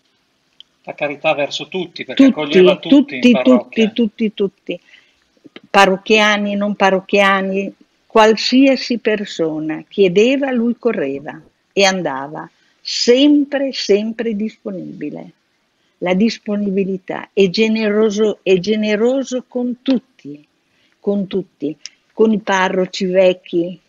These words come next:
Speaker 2: che non ce la facevano, lui correva a aiutarli, con gli ammalati,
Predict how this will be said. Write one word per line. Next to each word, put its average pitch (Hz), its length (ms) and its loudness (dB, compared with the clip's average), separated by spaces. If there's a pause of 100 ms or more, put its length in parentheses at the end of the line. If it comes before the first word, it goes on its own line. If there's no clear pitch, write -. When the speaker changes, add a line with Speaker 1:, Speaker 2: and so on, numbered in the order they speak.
Speaker 2:
che 190 140 -6
non 190 240 -6
ce 196 100 -2
la 185 140 0
facevano, 185 800 2
lui 196 220 2
correva 190 640 2
a 175 40 -2
aiutarli, 175 800 -6 (920)
con 220 180 2
gli 220 120 0
ammalati, 196 960 0